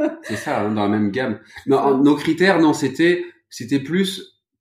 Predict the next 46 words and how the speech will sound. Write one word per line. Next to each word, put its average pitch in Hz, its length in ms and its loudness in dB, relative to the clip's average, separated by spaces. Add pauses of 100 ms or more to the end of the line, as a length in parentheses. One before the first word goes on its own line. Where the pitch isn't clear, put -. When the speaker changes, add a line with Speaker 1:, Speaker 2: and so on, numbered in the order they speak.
(300)
Speaker 2:
qu'on 135 160 -2
pouvait 156 220 4
visiter 147 360 -2
facilement. 131 760 -4 (500)
Donc, 98 160 -6
on 117 80 2
avait, 117 360 2
on 107 120 2
avait 104 240 2
Tara, 147 300 2
hein, 143 160 4
on 123 40 0
avait 107 200 0
un, 95 440 0 (320)
on 101 120 -4
avait 98 220 -2
Tara, 143 440 2
donc 117 300 -4
on 110 120 0
avait 107 140 2
encore, 104 380 -2
euh, 95 220 -2
nos 92 80 -2
Speaker 1:
Oui, 98 80 -2
il 104 60 2
Speaker 2:
métiers. 247 60 -6
Speaker 1:
fallait 320 240 2
que 294 60 -2
ce 285 80 -6
soit 226 140 -6
dans 202 140 -6
la 190 140 -6
région. 202 300 -10
Speaker 2:
Voilà, 127 140 2
il - 40 -2
fallait 156 160 2
que 156 60 -8
ce - 80 -6
soit 147 180 -2
dans 143 120 2
la 135 100 2
région. 135 320 -2
On 143 120 2
voulait 117 300 -2
pas, 139 380 2
euh, 110 160 -2